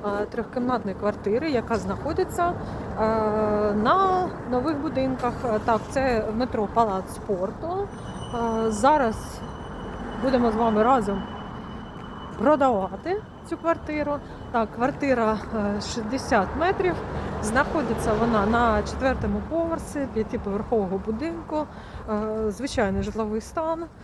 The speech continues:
І перемикайтеся, показую вам першим. Е, від зупинки громадського транспорту йти приблизно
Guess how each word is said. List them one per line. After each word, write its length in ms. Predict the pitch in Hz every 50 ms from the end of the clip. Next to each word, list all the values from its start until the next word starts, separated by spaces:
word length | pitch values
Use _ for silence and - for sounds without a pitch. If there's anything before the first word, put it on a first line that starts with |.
| - - - -
І 160 | - 294 320 -
перемикайтеся, 880 | - 214 208 202 196 - - 247 269 302 302 311 320 294 - - 320 311 - -
показую 500 | - 208 - 220 240 254 247 277 269 240
вам 160 | 220 226 233
першим. 420 | 226 - 226 220 - - - 294 285 269 - - - - - - - - - - - - - - - - - - - - - - - - - -
Е, 200 | 214 214 208 214
від 160 | 226 302 247
зупинки 500 | 247 294 - - 285 262 240 - - 226
громадського 580 | 214 196 202 254 262 262 240 - - - 214 233
транспорту 540 | 233 220 220 214 - - - 196 - 202
йти 340 | 202 - 226 220 - - 247
приблизно 580 | - - 226 208 220 233 233 196 196 196 190